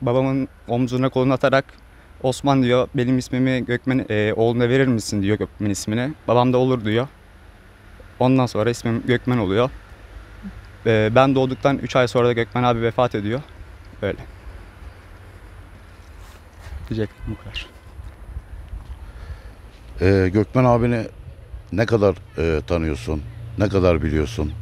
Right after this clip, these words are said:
Speaker 2: Onunla ilgili neler söyleyip anlatırsın bize?
Speaker 1: E, babamın anlattığı kadarıyla çok efendi bir adam, saygılı. Büyüklerine, küçüklerine karşı asla saygısızlık yapmamış. İyi bir futbolcu.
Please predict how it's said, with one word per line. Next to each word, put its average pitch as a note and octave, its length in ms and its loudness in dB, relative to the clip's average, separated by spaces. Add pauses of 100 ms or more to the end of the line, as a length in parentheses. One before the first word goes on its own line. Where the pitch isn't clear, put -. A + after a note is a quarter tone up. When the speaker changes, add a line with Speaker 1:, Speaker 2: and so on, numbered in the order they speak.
Speaker 2:
Onunla F2 300 0
ilgili F2 300 0
neler F#2 220 4
söyleyip D2+ 460 -2
anlatırsın D2 540 -2
bize? C#2+ 140 -4 (840)
Speaker 1:
E, F2 240 -6
babamın A2+ 500 0
anlattığı A#2 520 -2
kadarıyla A#2+ 640 0 (640)
çok A2+ 200 -6 (220)
efendi A#2 460 2
bir A2+ 60 0
adam, G2+ 260 2
saygılı. G#2+ 500 2 (320)
Büyüklerine, A2+ 460 2
küçüklerine - 320 -4
karşı G#2+ 300 2
asla G#2 220 0
saygısızlık G#2+ 600 -6
yapmamış. G2 540 -2 (420)
İyi B2 180 2
bir C3 40 4
futbolcu. A2+ 560 -2